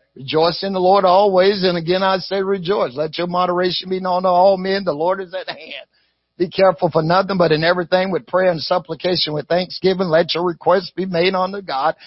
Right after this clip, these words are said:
The peace of God, which passeth all understanding, will keep your hearts and minds through Christ Jesus. Amen. So Paul says, re-, Peter says, "Rejoice,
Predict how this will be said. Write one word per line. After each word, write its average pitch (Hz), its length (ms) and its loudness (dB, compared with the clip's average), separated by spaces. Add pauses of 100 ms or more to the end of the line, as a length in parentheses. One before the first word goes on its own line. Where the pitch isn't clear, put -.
(180)
The 156 120 -2
peace 170 320 -2
of 175 120 -8
God, 160 280 0
which 180 260 -6
passeth 165 460 -4
all 170 320 0
understanding, 170 680 -6 (260)
will 147 140 -12
keep - 340 -12
your 180 240 2
hearts 185 360 0
and 190 160 -6
minds 175 380 -6
through 202 200 -2
Christ 208 380 2
Jesus. - 360 -2 (680)
Amen. 196 340 -2 (200)
So - 160 0
Paul 202 260 4
says, 247 280 2
re-, 220 360 2
Peter 269 280 2
says, 220 300 0
"Rejoice, 214 960 4